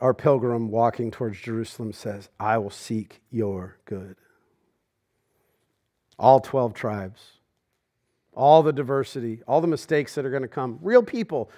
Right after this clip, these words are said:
You know, these were actual people who said weird things and did weird things. See, we all want peace, but a lot of times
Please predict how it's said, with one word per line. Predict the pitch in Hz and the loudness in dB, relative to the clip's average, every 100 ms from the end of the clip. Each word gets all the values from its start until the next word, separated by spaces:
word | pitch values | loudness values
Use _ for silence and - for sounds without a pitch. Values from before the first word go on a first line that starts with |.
| _ | _
You | 202 | 2
know, | |
these | 202 180 | 4 4
were | 208 | 4
actual | 208 - 190 | 2 2 -4
people | - 214 120 98 101 _ _ _ _ _ _ _ | -4 -8 -8 -10 -14 _ _ _ _ _ _ _
who | 165 160 | -4 -2
said | - 180 | 2 2
weird | 151 151 131 | 2 -2 0
things | 139 143 147 131 | 2 2 0 -2
and | 131 | -2
did | 127 | -2
weird | 117 117 117 | -2 -4 -6
things. | 107 110 127 113 110 _ _ _ _ _ _ _ _ _ _ _ _ _ _ _ _ _ _ _ _ _ _ _ _ _ _ _ _ _ _ _ _ _ _ | -8 -8 -12 -18 -20 _ _ _ _ _ _ _ _ _ _ _ _ _ _ _ _ _ _ _ _ _ _ _ _ _ _ _ _ _ _ _ _ _ _
See, | - | -2
we | 160 165 | 4 8
all | 185 | 8
want | 170 175 - | 8 4 2
peace, | - 170 117 - - - _ | -4 -4 -4 -10 -20 -20 _
but | 139 139 | 0 4
a | |
lot | 156 180 | 8 8
of | 175 | 8
times | - 98 98 - - | 2 -12 -14 -20 -20